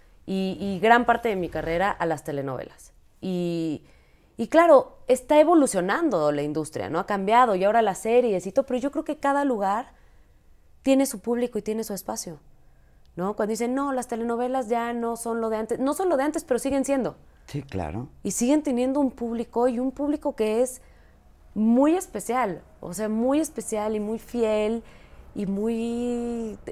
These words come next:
Speaker 1: muy todo. Entonces, yo creo que el punto está en saber equilibrarlo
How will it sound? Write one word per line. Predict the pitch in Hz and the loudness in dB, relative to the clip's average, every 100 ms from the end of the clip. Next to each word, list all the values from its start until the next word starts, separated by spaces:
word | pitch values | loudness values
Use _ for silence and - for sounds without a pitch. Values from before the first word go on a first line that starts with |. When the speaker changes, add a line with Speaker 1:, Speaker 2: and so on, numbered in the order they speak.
| - | -8
Speaker 1:
muy | 208 233 | -6 -6
todo. | - 294 240 | 2 2 2
Entonces, | 196 247 254 262 | 0 -4 -4 -4
yo | 302 | -4
creo | 311 | -4
que | 349 339 - - - - - - - - - - - | -6 -10 -12 -20 -20 -20 -20 -20 -20 -20 -20 -18 -6
el | 226 | -6
punto | - 269 285 | -2 -2 -2
está | - 302 | -2 -2
en | 294 | 0
saber | 277 262 | 2 4
equilibrarlo | 262 262 190 170 175 143 | 4 0 -4 0 0 0